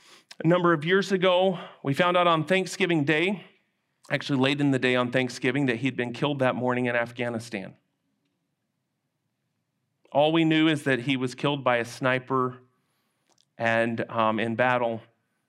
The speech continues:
Well, we found out later that it was a very deliberate assassination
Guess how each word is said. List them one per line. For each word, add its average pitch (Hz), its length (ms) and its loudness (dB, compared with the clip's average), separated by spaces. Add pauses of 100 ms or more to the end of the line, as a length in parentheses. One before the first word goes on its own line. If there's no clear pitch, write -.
(600)
Well, 131 140 -2
we 147 100 2
found 185 280 2
out 143 120 2
later 143 480 0 (360)
that 147 120 0
it 151 80 0
was 147 140 -2
a 143 60 0
very 156 340 0
deliberate 147 920 -2 (100)
assassination 127 920 -4